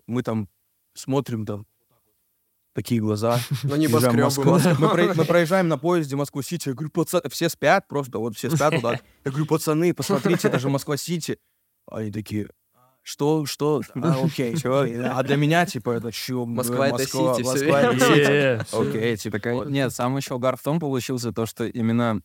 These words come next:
Speaker 4: мы ехали в Москву просто, типа, знаешь, там, в гости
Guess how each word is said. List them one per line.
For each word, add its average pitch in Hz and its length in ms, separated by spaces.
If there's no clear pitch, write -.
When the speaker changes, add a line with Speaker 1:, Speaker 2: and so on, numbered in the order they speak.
Speaker 4:
мы 104 160
ехали 117 320
в 104 40
Москву 104 340
просто, 117 360
типа, 90 240
знаешь, 107 240
там, 90 220
в 104 60
гости 123 580